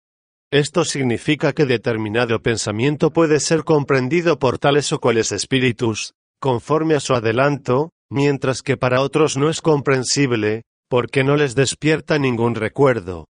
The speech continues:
ningún conocimiento adormecido en el fondo de su corazón o de su cerebro. En este caso, el espíritu encarnado que nos sirve de medium es más apto para transmitir nuestro pensamiento a otros encarnados,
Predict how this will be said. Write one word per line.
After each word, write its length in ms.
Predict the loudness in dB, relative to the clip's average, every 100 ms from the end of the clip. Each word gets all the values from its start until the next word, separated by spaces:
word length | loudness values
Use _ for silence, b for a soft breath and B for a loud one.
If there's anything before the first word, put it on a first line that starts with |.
| _
ningún 460 | -8 -6 -2 -2 0
conocimiento 840 | 0 0 0 -2 0 2 2 2 2
adormecido 680 | 2 0 0 -2 -4 -2
en 100 | -2
el 100 | -2
fondo 340 | -2 0 2 2
de 140 | 0
su 200 | 0 -2
corazón 540 | 0 0 -2 0 0 2
o 80 | 0
de 100 | -2
su 180 | -4
cerebro. 640 | -4 -2 0 0 -2 -6 -8 _ _ _ _ _
En 140 | -4 -2
este 300 | -2 0 0
caso, 540 | 2 0 0 -2 -2 -8 _
el 200 | -2 0
espíritu 560 | 0 -2 -4 -2 0 0
encarnado 640 | 0 -2 0 0 2 2
que 120 | 2 0
nos 220 | 0 0
sirve 340 | 0 2 2
de 120 | 0
medium 380 | 0 0 0 0
es 120 | 0
más 260 | 0 -2 0
apto 640 | -2 -4 _ 2 2 -2 _ _ _ _ -2
para 240 | 0 0
transmitir 640 | 0 -2 -2 -4 -2 -2 0
nuestro 420 | -2 -2 -2 0
pensamiento 680 | -2 -2 -2 0 0 2 0
a 60 |
otros 300 | 0 -2 -4
encarnados, 960 | -2 -2 -2 0 0 0 0 -2 -8